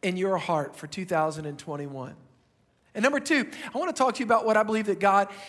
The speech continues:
has placed in our hearts collectively as a church. You know, let me tell you what happens. Here, here's what happens.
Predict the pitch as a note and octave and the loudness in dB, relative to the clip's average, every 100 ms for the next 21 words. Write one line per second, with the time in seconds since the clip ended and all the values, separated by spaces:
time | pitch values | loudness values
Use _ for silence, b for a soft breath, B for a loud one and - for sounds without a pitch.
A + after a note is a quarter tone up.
0 | B G3 F#3+ - A3 G#3+ G3+ - F3+ F3+ | B -6 -4 0 2 2 -2 -2 -2 2
1 | G#3 A3 - F3 D3 - G3 F#3 G#3+ G#3+ | 2 4 2 0 -2 -4 2 4 4 0
2 | G3+ D#3+ D#3 D#3 B B B B - F#3 | -4 -2 -2 -4 B B B B -4 -4
3 | F3 E3 - G#3 E3 C#3 - B3 D#4 C#4+ | -4 -6 -4 -2 -2 -4 0 2 4 4
4 | D#4+ F#4 F4 E4+ - G#3 F#3+ E3+ D4 D#4 | 0 2 0 2 4 4 4 0 -2 0
5 | D#4 D#4+ C4+ G#3+ D#3+ - - | 0 2 4 4 2 -6 -18